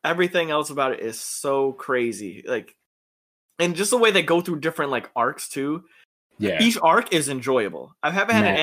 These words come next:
Speaker 1: anime, like, some, so, like, sometimes in One Piece, I'm like, certain arcs are just kinda like, they, yeah, like, I didn't
Speaker 2: Because,
Speaker 1: really like it.
Speaker 2: because One Piece, like, whereas One Piece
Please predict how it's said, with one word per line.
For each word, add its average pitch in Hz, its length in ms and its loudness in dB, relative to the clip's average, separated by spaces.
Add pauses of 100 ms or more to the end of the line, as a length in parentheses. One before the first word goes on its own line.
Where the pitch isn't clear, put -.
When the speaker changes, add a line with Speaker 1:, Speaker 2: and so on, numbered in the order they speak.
Speaker 1:
anime, 180 200 -2
like, 170 140 0
some, 254 340 -2
so, 208 140 -4
like, 196 140 0
sometimes 247 420 -2
in 175 60 -4
One 185 120 -2
Piece, 185 160 -6
I'm 175 80 -8
like, 151 100 -6
certain 202 260 -6
arcs 175 260 -2
are - 20 -6
just 147 160 -12
kinda 151 160 -6
like, 107 160 -6 (760)
they, 151 100 -6
yeah, 185 280 2
like, 165 260 0
I 165 80 2
didn't 175 160 6
Speaker 2:
Because, 156 120 4
Speaker 1:
really 151 160 2
like 147 220 -2
it. 196 100 2
Speaker 2:
because 160 300 4
One 151 260 6
Piece, 196 260 2
like, 123 340 4
whereas 135 400 4
One 143 220 4
Piece 175 500 -2